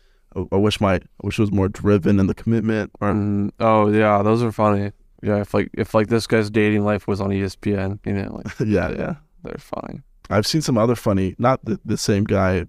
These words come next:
Speaker 1: but, um, I saw this one guy, um, he's like, he's a comedian, and he pretends to,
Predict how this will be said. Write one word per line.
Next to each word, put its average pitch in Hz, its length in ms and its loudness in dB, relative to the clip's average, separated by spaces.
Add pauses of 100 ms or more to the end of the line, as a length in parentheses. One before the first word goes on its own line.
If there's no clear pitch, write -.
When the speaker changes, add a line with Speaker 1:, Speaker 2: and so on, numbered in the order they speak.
Speaker 1:
but, 90 260 2 (1000)
um, 95 500 2 (420)
I 160 60 -6
saw 120 200 2
this - 160 -2
one 104 220 0
guy, 107 380 0 (720)
um, 80 400 0 (100)
he's 117 140 0
like, 98 240 2
he's 107 220 2
a 92 80 0
comedian, 98 680 0 (140)
and 90 160 0
he 107 140 0
pretends - 760 -4 (720)
to, 98 380 0